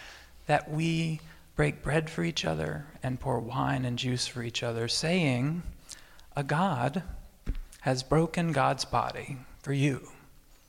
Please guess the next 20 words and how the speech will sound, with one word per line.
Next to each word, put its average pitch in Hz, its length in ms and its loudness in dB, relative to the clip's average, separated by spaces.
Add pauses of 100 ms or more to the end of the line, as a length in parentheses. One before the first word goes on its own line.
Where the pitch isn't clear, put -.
(220)
and 151 140 2
a - 20 2
God 147 640 2
has - 260 -4 (220)
shed 151 400 4
God's 127 280 2
blood 131 380 2
for - 140 -10
you, 143 440 6 (240)
that - 140 -6
there 127 140 4
might 147 320 2
be 156 100 2
more 135 260 4
space - 500 -2
for 123 180 -6
you 156 520 0 (400)
and - 140 -8
for - 220 -10
us - 500 -2